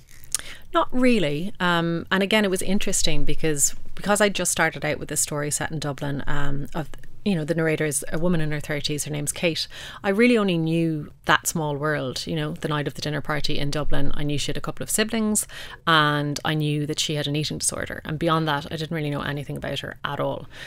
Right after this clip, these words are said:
So it was a process of discovery, and I found that really interesting to go back into the past to kind of say, "Well, you know, how did she get to this point in her life, in her thirties?" Um, and then I, so I went back to when she was a teenager,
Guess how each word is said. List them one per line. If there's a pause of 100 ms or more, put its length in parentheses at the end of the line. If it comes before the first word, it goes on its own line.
(140)
So
it
was
a
process
of
discovery,
and
I
found
that
really
interesting
to
go
back
into
the
past
to
kind
of
say, (260)
"Well,
you
know,
how
did
she
get (120)
to
this
point
in
her
life,
in
her
thirties?" (440)
Um,
and
then
I,
so
I
went
back
to
when
she
was
a
teenager,